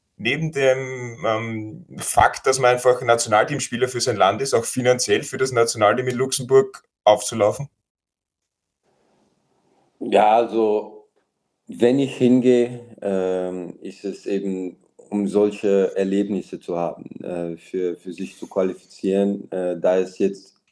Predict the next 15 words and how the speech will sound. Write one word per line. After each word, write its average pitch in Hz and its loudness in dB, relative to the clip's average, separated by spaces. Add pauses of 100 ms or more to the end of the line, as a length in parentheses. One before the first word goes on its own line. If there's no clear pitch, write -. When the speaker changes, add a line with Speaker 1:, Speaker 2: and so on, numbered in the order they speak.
Speaker 2:
möglich 101 -2
geworden 90 -2
ist, 87 -10 (560)
äh, 87 -4
nach 87 -4
dieser 90 -2
Entwicklung, 92 -6 (100)
äh, 82 -4 (760)
sich - -8
dann 90 -2
so 90 0
zu - -8
präsenti-, 90 -4 (220)
präsentieren. 101 2 (720)
Ähm, 90 0